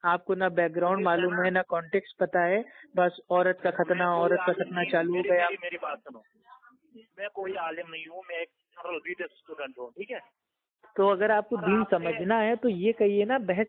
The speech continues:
Speaker 1: ना कीजिए, कहिए, "अफू भाई, औरतों के खतने का मसला क्या है, मेरे को समझा दीजिए", तो मैं आपको समझा
Speaker 2: मेरे
Speaker 1: देता हूँ, बात ही खत्म हो जाती है।
Speaker 2: आप, आप, मैंने आपको, आप, आपके साथ उस दिन बात की, आपने वो recording YouTube पे डाल दी। कितना jahil हो आप,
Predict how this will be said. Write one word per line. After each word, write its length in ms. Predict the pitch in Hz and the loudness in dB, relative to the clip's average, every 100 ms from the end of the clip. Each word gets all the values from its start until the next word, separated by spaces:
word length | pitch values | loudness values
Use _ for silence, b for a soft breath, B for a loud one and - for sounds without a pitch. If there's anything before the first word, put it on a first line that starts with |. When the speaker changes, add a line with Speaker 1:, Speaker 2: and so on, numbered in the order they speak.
| 226 | 0
Speaker 1:
ना 120 | 247 | 0
कीजिए, 320 | 240 247 247 | 0 0 2
कहिए, 220 | 233 214 | 2 2
"अफू 280 | 220 - 214 | 2 2 -2
भाई, 280 | 196 208 240 | 2 4 4
औरतों 440 | 208 185 - 208 | 4 2 2 0
के 220 | 190 220 | 2 2
खतने 400 | 220 190 185 190 | 2 0 -2 -4
का 100 | 196 | -2
मसला 340 | 196 175 - 190 | -2 -2 0 0
क्या 200 | 185 196 | 2 0
है, 80 | 208 | 2
मेरे 220 | 202 202 | 2 2
को 120 | 208 | 2
समझा 340 | 208 208 226 | 0 0 2
दीजिए", 340 | 233 220 202 208 208 B _ | 0 -2 0 -2 -2 B _
तो 80 | 214 | -2
मैं 100 | 208 | 0
आपको 220 | 208 208 | 0 0
समझा 260 | 220 220 226 | -2 0 2
Speaker 2:
मेरे 180 | 240 233 | 4 2
Speaker 1:
देता 180 | 233 | 2
हूँ, 100 | 214 | 0
बात 220 | 202 208 220 | 2 0 -2
ही 40 | |
खत्म 240 | 233 226 220 | -4 -4 -2
हो 80 | |
जाती 360 | 208 202 196 202 | 0 0 0 -4
है। 60 | 196 - _ _ _ | -4 -12 _ _ _
Speaker 2:
आप, 300 | 196 220 226 226 | -10 -8 -8 -8
आप, 260 | 202 214 214 | -6 -6 -6
मैंने 240 | 214 220 | -8 -6
आपको, 460 | 233 208 185 208 226 | -6 -6 -10 -8 -6
आप, 520 | 202 196 208 208 196 190 | -4 -6 -8 -6 -4 -4
आपके 240 | 190 - | -6 -8
साथ 140 | 202 220 | -10 -8
उस 160 | 196 | -10
दिन 140 | 185 214 | -10 -10
बात 240 | 170 180 | -8 -8
की, 180 | 220 208 | -8 -8
आपने 300 | 196 190 185 | -8 -8 -10
वो 140 | 185 | -8
recording 480 | 185 170 180 170 180 156 165 | -8 -8 -8 -8 -12 -10 -8
YouTube 260 | 160 165 | -8 -8
पे 100 | 156 | -8
डाल 220 | 143 135 | -6 -6
दी। 120 | 131 139 | -8 -10
कितना 280 | 196 202 | -12 -12
jahil 340 | 202 170 170 170 | -10 -6 -6 -6
हो 60 | |
आप, 180 | 160 156 | -6 -8